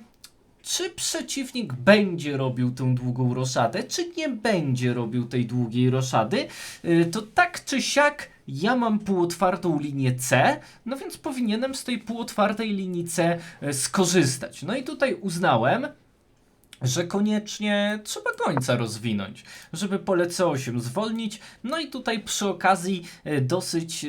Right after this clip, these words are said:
chytry atak na punkt C dwa sobie zaplanowałem. E, przeciwnik, e, no, prawidłowo tutaj wyhaczył, e, że, e, będzie problem, e, więc zrobił sobie krótką roszadę. No i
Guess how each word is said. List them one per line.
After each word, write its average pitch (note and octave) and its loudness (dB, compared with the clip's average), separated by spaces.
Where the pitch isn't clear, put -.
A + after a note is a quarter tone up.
chytry D#3+ 0
atak D3+ 2
na C#3 2
punkt C3 -4
C D4 0
dwa B2+ -2
sobie A#2 -4
zaplanowałem. B2 2
E, C3+ 4
przeciwnik, E3+ -4
e, D3 -2
no, D3 -4
prawidłowo C3+ 0
tutaj B2+ -2
wyhaczył, B2+ 0
e, B2 4
że, A#2+ 2
e, A#2 0
będzie B2 6
problem, C3+ 2
e, - 2
więc A#2 0
zrobił B2 2
sobie A#2+ -2
krótką C3 -4
roszadę. D#3+ 2
No F3+ 4
i G#3+ 0